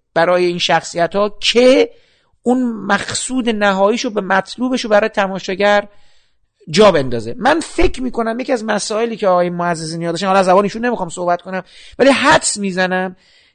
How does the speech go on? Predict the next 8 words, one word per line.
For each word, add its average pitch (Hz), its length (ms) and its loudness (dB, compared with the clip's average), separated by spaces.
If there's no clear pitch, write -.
نهایتاً 226 840 4
منظور 233 760 -2
ایشون 226 460 -4
هم 226 260 -6
اینم 220 300 -4
هست 180 400 -6
که 185 120 -6
من 220 380 -2